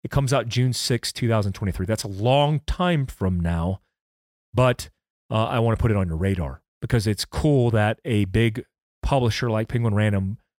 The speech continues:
believed in a broad topic of survival and preparedness and is willing to take the chance in me, and I won't let you down. The book is complete, just finalizing some things, and I'm looking forward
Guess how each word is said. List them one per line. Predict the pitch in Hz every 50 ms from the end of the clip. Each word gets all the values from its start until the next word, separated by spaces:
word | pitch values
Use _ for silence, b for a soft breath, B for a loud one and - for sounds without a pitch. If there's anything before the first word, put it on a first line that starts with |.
| _ _
believed | - 117 107 107 123 127 135 139 135 131 - - -
in | - 120 117
a | 113 120 120 107
broad | 95 - 101 98 113 117 120 131 135 127
topic | - - - 120 113 107 - 98 - - - -
of | 101 98 101
survival | - - - 104 95 101 98 107 107 107 107
and | 104 98 90
preparedness | - 98 - 165 175 170 123 107 101 - - - _ _ _ _ _ _ _ _ _ -
and | - 120
is | 107 95
willing | 110 117 110 101
to | 95 95
take | - 104 98 -
the | _
chance | - - 95 87 85 -
in | 92 90
me, | 98 98 98 95 - - _ _ _ _ _ _ _ -
and | 110 107 107 113
I | - 139
won't | 143 151 160 170
let | 165 -
you | 139
down. | 131 160 160 113 76 - - _ _ _ _ _ -
The | -
book | 104 127 131 -
is | 151 -
complete, | - 160 - - 104 101 117 - - _ _ _ -
just | 117 107 - -
finalizing | 120 117 113 113 113 113 110 104 104 95
some | - 101
things, | 95 107 101 101 104 110
and | 101
I'm | 95
looking | 104 107 113 110
forward | - - 101 98 98 95 95 92